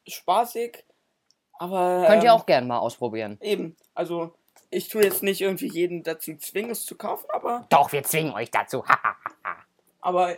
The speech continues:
Speaker 1: ähm, es ist halt wirklich spaßig und es macht eben, wie gesagt, sehr viel Spaß. Aber jetzt mal zu meinem Thema, das relativ ähnlich zu dir ist, und zwar Cybermobbing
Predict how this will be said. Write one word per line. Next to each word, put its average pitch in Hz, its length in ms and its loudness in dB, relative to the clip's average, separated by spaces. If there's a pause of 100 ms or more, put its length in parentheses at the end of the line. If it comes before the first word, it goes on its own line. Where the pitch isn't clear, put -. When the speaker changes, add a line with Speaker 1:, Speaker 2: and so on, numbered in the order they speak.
Speaker 1:
ähm, 170 460 -6 (200)
es 190 140 -10
ist - 80 -10
halt 185 160 -6
wirklich 185 340 -6
spaßig - 560 -10
und - 180 -14
es - 180 -20
macht - 400 -18 (380)
eben, 175 220 -4
wie 165 80 -6
gesagt, 160 340 -6
sehr 156 160 -10
viel 156 180 -14
Spaß. - 560 -20 (340)
Aber 208 380 0 (360)
jetzt 214 180 -8
mal 254 220 0
zu - 160 -14
meinem - 300 -8
Thema, 208 280 -8
das 196 180 -14
relativ 214 340 -8
ähnlich 240 300 -10
zu 214 200 -10
dir 160 220 -8
ist, 160 240 -8
und 214 100 -10
zwar 190 340 -6 (340)
Cybermobbing 220 840 0